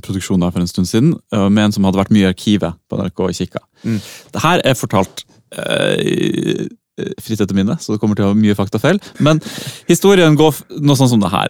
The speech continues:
Speaker 1: at N R K sendte veldig lite film. Altså, N R K var jo den eneste kanalen i Norge. La oss si i året nitten nitti.
Speaker 2: Mm.
Speaker 1: I hvert fall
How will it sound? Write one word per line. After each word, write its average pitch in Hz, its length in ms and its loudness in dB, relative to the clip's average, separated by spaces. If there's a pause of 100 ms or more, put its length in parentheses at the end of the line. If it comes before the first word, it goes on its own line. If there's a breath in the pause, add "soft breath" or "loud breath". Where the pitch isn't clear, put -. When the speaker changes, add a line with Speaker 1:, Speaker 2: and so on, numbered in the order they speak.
(140)
Speaker 1:
at - 160 -8 (640 soft breath)
N 160 140 4
R 170 100 0
K 190 160 0
sendte 123 300 0
veldig 107 240 4
lite 92 180 -2
film. - 240 -4 (140)
Altså, 147 180 2
N 151 140 4
R - 20 -4
K - 80 2
var 135 140 4
jo 110 80 2
den - 80 0
eneste 107 180 -2
kanalen 101 400 0
i 98 140 0
Norge. 95 400 -2
La 131 160 4
oss - 80 -10 (240)
si 131 160 4
i 107 80 6
året 101 420 4
nitten 98 240 0
nitti. - 220 -10 (320)
Speaker 2:
Mm. 107 160 -6
Speaker 1:
I - 80 -8
hvert 135 100 0
fall 143 220 2